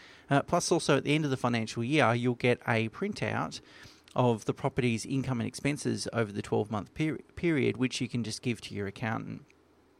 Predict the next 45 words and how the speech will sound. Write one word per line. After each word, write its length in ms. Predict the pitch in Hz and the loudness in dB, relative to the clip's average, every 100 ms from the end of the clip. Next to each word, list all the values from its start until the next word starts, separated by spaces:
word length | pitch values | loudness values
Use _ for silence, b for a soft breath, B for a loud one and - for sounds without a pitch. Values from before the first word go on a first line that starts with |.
| - - | -20 -6
Makes 260 | 143 135 | -4 0
it 20 | 139 | 2
a 40 | |
lot 160 | 127 120 | 4 4
easier 360 | 123 117 123 | 2 0 -2
for 100 | - | -2
you 80 | 113 | -6
to 60 | 101 | -6
track 340 | - 120 120 | -4 -4 -4
expenses 640 | 120 - 120 135 - 127 | -12 -6 -2 -2 -2 -8
per 200 | - 127 | -4 -4
property, 520 | - 139 - 214 262 - B B B B - | -2 -4 -4 -6 -8 -10 B B B B -2
um, 200 | 117 123 | -2 0
to 140 | - | -2
see 180 | - 120 | 0 0
how 220 | 104 110 | 2 2
they're 100 | 120 | 2
performing 600 | - 120 - 120 120 117 | 0 -2 2 2 2 0
from 220 | 113 110 | -2 -2
an 60 | 107 | 0
income 360 | 120 131 135 123 | 0 0 0 -2
perspective 680 | 127 - 131 - 123 113 | -4 -2 -2 0 -2 -2
and 160 | 110 104 | -4 -2
whether 360 | 113 120 113 - B B B B | 0 2 0 -2 B B B B
there's 220 | 127 117 | 0 4
any 420 | 127 117 113 113 | 4 4 2 2
problems 640 | 107 - - 123 143 143 - | -2 -4 -2 2 2 2 -2
with 140 | 127 | -4
a 40 | - | -4
particular 440 | - 127 131 120 | -8 -4 -2 -2
property, 380 | - 123 - 143 | 0 0 0 -2
you 120 | 135 | -2
know, 80 | 107 | -4
it's 140 | 92 | -6
costing 320 | - - - | -8 -8 -6
you 40 | 110 | -8
too 160 | - | -8
much 220 | - - 135 | -12 -8 -4
money. 320 | 143 170 190 B B B B - | -4 -4 -8 B B B B 2
Uh, 180 | 135 139 | 4 6
and 120 | 156 | 6
also 300 | 160 165 147 | 6 8 8
it's 120 | 127 | 8
gonna 140 | - 123 | 4 4
make 440 | 120 120 120 - | 4 4 2 -4